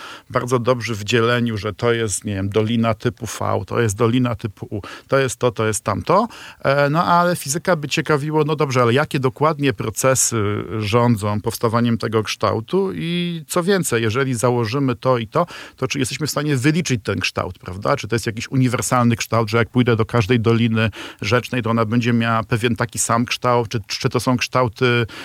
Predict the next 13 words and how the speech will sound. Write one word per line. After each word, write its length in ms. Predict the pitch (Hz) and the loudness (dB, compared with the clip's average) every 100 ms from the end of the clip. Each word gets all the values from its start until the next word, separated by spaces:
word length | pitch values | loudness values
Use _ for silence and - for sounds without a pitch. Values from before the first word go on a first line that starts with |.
| - | -10
zupełnie 440 | 110 101 127 127 117 | -8 0 2 2 0
przypadkowe, 760 | - 101 107 - 117 107 117 | -2 -4 -6 0 0 2 0
zależne 480 | 101 113 113 104 117 | 2 2 2 2 0
od 100 | 110 | 0
jakichś, 520 | 110 120 - - - | 0 0 0 0 -2
e, 180 | 110 107 107 101 | -4 -4 -6 -2
czynników, 440 | 127 113 110 - | 0 0 0 -6
których 320 | - 107 110 | -6 -6 -2
nie 60 | 113 | -2
jestem 240 | 107 117 | -2 -4
w 60 | - | -2
stanie, 300 | 117 110 113 | -2 0 0
e, 520 | 113 - 110 110 | 0 -2 -2 0